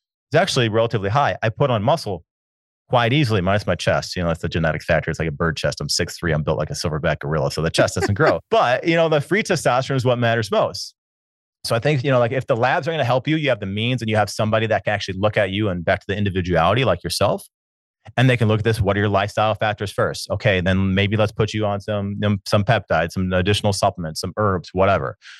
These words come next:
those things, and go that route. Maybe you do some sort of, you know, uh, protocol where you're doing, like, a, um, elimination diet. You know, like, yeah, I've got the, like, belly bounce back diet in here where we just get rid of, and, and you do similar things, right? You just get rid of these inflammatory foods and kind of reintroduce them. So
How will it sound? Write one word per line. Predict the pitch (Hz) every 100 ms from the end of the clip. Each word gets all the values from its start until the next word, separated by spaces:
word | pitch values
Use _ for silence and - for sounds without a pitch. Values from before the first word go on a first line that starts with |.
| _
those | 98 104
things, | - 82 87
and | 95 95
go | 95 107 117
that | 107 104
route. | 82 73
Maybe | 80 90 95
you | 92
do | 101
some | 95 98
sort | 92 101
of, | 95 87 -
you | 98
know, | 92 85
uh, | 80 87 85 85 - _ _ _
protocol | 120 107 - 110 101
where | 101
you're | 95
doing, | 95
like, | 92
a, | 90 87 87
um, | 87 85 80 78 -
elimination | 131 131 123 127 127
diet. | 104 76 - - _ -
You |
know, | 90
like, | 90 87
yeah, | 104
I've | 85
got | 101 -
the, |
like, | 85 87
belly | 95 101 98
bounce | 90 95
back | - 67
diet | - 71 73 -
in | 85
here | 82 78
where | 76
we | 80
just | 78 -
get | 85
rid | 85
of, | 82 73 -
and, | 87 90
and | 107
you | 107
do | 98
similar | - 85 78
things, | 110 85 78
right? |
You | 90
just | 76
get | 85
rid | 80
of | 80
these |
inflammatory | 82 76 82 78 - 78
foods | - 80 73
and | 73
kind | 76 73
of |
reintroduce | 71 73 - 104 143
them. | - 80
So | - 92